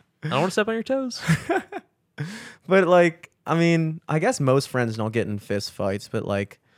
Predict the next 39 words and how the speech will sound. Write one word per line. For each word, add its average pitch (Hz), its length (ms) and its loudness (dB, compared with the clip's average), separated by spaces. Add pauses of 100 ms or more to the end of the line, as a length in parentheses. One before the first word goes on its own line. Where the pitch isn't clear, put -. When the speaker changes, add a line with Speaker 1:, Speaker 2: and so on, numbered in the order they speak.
(360)
Speaker 2:
everybody 277 340 2
kinda 110 280 -4
knows 98 320 -4
who 101 100 -8
can 98 140 -12
kick 101 180 -8
whose 98 240 -6
ass. 95 340 -6
You 113 60 -2
know 113 60 -2
what 120 80 0
I 120 40 0
mean? 117 240 0
It's 113 80 -8
kinda 120 220 -2
Speaker 1:
Yeah. 104 60 0
Speaker 2:
like, 101 340 -6 (480)
kinda 98 160 -8
go 95 220 -8
through 98 260 -10
it, 98 120 -8 (600)
I 95 60 -6
Speaker 1:
Yeah, 98 60 -6
Speaker 2:
guess. 101 300 0
Speaker 1:
you 120 120 -2
would 156 100 -2
definitely 135 360 0
kick - 200 -10
my 90 160 -8
ass. - 380 -16 (420)
Speaker 2:
I 110 100 2
don't 170 120 6
know, 214 160 6
dude. 185 320 2
You 135 100 2
are 170 100 6
taller 180 300 4
than 127 80 -4
me. 110 140 -6